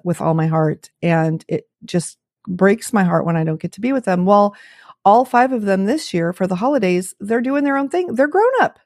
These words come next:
you know, like, they're doing their own. They've got their significant others or they've got jobs or they've got whatever. And it just isn't gonna work that we're all together.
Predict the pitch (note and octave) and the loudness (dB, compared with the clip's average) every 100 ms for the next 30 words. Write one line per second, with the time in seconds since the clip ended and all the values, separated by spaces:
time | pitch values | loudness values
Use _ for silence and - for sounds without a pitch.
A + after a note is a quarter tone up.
0 | - A3+ A3+ C4 E4+ G#3+ - - F3 G3+ | -6 0 2 2 2 0 -2 -6 0 0
1 | A3 C#4 C4 A3+ F3 - - F3 F3+ E3 | 0 0 0 0 0 -4 -2 -4 0 -2
2 | D#3 - - - - - E3 F3+ F3+ D#3 | -2 -6 -14 -20 -14 -6 -4 -2 -4 -4
3 | E3 F#3 - B3+ A#3+ A#3 A3 - - F#3 | -4 -2 0 2 4 4 2 -2 0 2
4 | F3 E3+ - D3+ - C4 C4+ B3 G#3 F#3 | 2 -2 -2 -6 -2 2 2 2 -2 -4
5 | F#3 G3 - G3 F3 F3 - F#3 - A3 | -2 -2 0 0 2 0 -2 -4 -2 -4
6 | A3+ C4 C#4+ D4 C#4 F3 F3+ - - E3+ | -2 -2 -2 0 0 0 -2 -4 -2 -2
7 | F3 - B3 B3 F3 | -2 -2 0 2 2